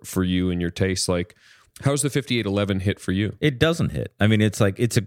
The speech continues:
Speaker 2: it's a great watch. The, I mean, I've, I feel like I've done this exact podcast probably five
Speaker 1: Oh.
Speaker 2: times before. And that's not, that's not a, a statement on you at all, but it's like, the Nautilus is an amazing watch. I have one. I'm
Speaker 1: Yeah.
Speaker 2: always gonna have one. I,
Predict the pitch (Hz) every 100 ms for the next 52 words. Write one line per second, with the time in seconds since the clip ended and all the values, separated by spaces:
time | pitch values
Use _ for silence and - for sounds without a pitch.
0 | - 120 113 95 104 - 87 110 - -
1 | 90 - 117 107 104 - 113 - 120 101
2 | 87 95 90 82 82 82 98 90 82 82
3 | - 76 65 71 62 - 69 - 120 67
4 | 73 69 78 92 139 147 165 160 147 143
5 | 160 147 139 120 131 123 113 98 110 101
6 | 87 120 67 65 95 92 98 - _ -
7 | - _ - 147 170 202 175 165 143 139
8 | 131 135 123 156 127 78 82 85 110 170
9 | - - 82 120 101 82 76 73 98 143
10 | 80 90